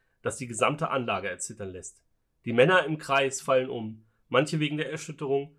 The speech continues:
andere werden von umherliegenden Teilen getroffen. Das Portal schließt sich.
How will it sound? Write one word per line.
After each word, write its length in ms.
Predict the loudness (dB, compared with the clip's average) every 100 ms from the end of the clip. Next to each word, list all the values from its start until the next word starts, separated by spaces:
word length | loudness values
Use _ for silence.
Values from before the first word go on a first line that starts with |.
| _
andere 280 | -4 0 2
werden 220 | 2 2
von 180 | -2 -6
umherliegenden 600 | -4 0 0 0 -4 -6
Teilen 380 | 0 2 2 -2
getroffen. 520 | -10 -10 -10 -10 -14 _ _ _ _ _
Das 180 | -8 -2
Portal 420 | -2 4 4 4
schließt 420 | 0 -6 -6 -10
sich. 260 | -12 -12